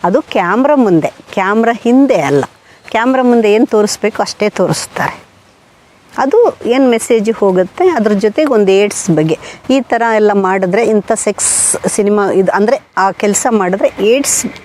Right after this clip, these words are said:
ಬಂದಿರುತ್ತೆ. ಕೊನೆಗೆ ಅವಳಿಗೆ ಏಡ್ಸ್ ಬರುತ್ತೆ, ಏಡ್ಸ್ ಬಂದು, ಏಡ್ಸ್ ಬಂದಿರುತ್ತೆ. ಅದೊಂದು, ಅದ್ರ ಬಗ್ಗೆ ಆ ಒಂದು ಮೆಸೇಜ್ ಇಟ್ಕೊಂಡು ಮಾಡಿದಂಥ ಸಿನಿಮಾ ತುಂಬ ಚೆನ್ನಾಗಿ ಹೋಯ್ತು. ನಂದೊಂದು ಒಳ್ಳೆ ಕಟ್ಔಟು, ವೈಟ್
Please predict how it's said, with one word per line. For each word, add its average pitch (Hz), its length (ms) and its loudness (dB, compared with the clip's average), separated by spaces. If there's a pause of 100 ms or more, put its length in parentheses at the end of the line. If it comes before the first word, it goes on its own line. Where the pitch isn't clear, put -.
(140)
ಬಂದಿರುತ್ತೆ. 175 560 0 (240)
ಕೊನೆಗೆ 320 260 2
ಅವಳಿಗೆ 262 280 2
ಏಡ್ಸ್ 269 360 0
ಬರುತ್ತೆ, - 680 -4
ಏಡ್ಸ್ - 280 -2
ಬಂದು, 240 580 4
ಏಡ್ಸ್ 240 320 0
ಬಂದಿರುತ್ತೆ. 190 460 2
ಅದೊಂದು, 247 400 0
ಅದ್ರ 214 240 0
ಬಗ್ಗೆ 220 560 -2 (140)
ಆ 214 160 2
ಒಂದು 233 300 2
ಮೆಸೇಜ್ 208 460 0
ಇಟ್ಕೊಂಡು 226 380 0
ಮಾಡಿದಂಥ 180 480 0
ಸಿನಿಮಾ 175 520 2 (280)
ತುಂಬ 254 480 4 (300)
ಚೆನ್ನಾಗಿ 233 460 2
ಹೋಯ್ತು. 208 760 -2 (640)
ನಂದೊಂದು 190 480 2
ಒಳ್ಳೆ 226 600 4
ಕಟ್ಔಟು, 196 840 -2 (880)
ವೈಟ್ 190 840 2